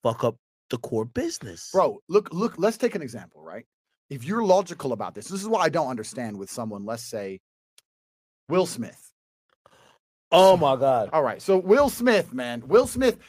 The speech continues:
Speaker 2: he did what the female imperative world wanted him to do,
Speaker 1: Why did
Speaker 2: and
Speaker 1: he
Speaker 2: he
Speaker 1: do
Speaker 2: got
Speaker 1: that?
Speaker 2: fucking wrecked,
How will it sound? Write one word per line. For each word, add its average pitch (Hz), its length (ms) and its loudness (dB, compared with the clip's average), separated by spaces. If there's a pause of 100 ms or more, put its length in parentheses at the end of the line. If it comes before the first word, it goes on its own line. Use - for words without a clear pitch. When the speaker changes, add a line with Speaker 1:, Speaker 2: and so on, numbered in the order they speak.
(100)
Speaker 2:
he 185 120 -6
did 254 320 0
what 254 200 2
the - 80 -6
female 240 540 0
imperative 160 580 -2
world 175 320 0
wanted 185 340 0
him 220 160 -2
to 233 80 -6
do, 160 340 -4 (220)
Speaker 1:
Why 185 280 4
did 214 100 0
Speaker 2:
and 208 80 2
Speaker 1:
he 214 80 2
Speaker 2:
he 180 60 2
Speaker 1:
do 208 60 6
Speaker 2:
got 226 140 4
Speaker 1:
that? 185 160 2
Speaker 2:
fucking 196 340 -2
wrecked, 151 580 -4